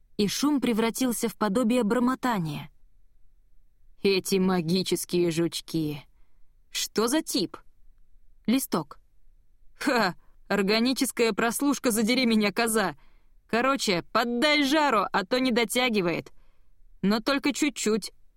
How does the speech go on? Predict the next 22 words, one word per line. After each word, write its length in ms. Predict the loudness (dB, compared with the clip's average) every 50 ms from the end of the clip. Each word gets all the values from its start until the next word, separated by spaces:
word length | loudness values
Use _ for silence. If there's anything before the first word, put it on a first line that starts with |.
| -20 -20 -20 -20 -8 -4
Нужно 340 | -2 0 0 2 2 2 2
настроиться 560 | 2 0 0 0 0 2 2 2 2 2 0
на 80 | 2 2
магическую 680 | 2 0 0 -2 -2 -4 -6 -6 -2 0 0 2 2 2
волну, 340 | 2 2 2 0 0 0
поняла?» 500 | 0 0 0 0 2 2 2 0 0 -2 -4 -10 -20 -20 -20 -20 -20 _ _ -20 -20 -20 -20 -20 -20 -20 -20 -20 -14 -10
«Вроде 480 | -6 -4 -2 0 0 2 2 2 0 0
бы», — 220 | 0 -2 -4 -6 -8 -16 -20 -20 -20 -20 -20 -20 -14
с 100 | -6 -4
сомнением 680 | 0 0 2 2 2 2 2 2 2 2 2 0 -2 -2
кивнула 480 | -2 -2 0 0 0 0 0 0 -2
Феллон 500 | -4 -4 -2 -2 0 0 -2 -2 -4 -6 -10 -16 -20 -20 -20 -14 -8 -6
и 60 | -4
слегка 440 | -2 -2 -2 -2 -2 -2 -2 -2 0
усилила 500 | 0 -2 -2 -2 0 0 2 2 0 0
сигнал, 540 | -2 -2 -2 0 2 2 2 2 0 -2 -4 -10 -18 -20 -20 _ -8 -6
отчего 380 | -6 -6 -2 -2 0 0 2 2
бормотание 680 | 0 0 0 0 -2 0 0 0 0 0 0 -2 -2 -2
превратилось 720 | -2 -2 0 0 0 0 0 0 0 0 0 -2 -2 -2
во 140 | -2 -2
взрыв 360 | -2 -2 -2 -2 -2 -2 -2 -2
голосов. 680 | -2 -2 -2 -2 -2 -4 -4 -4 -4 -6 -6 -10 -16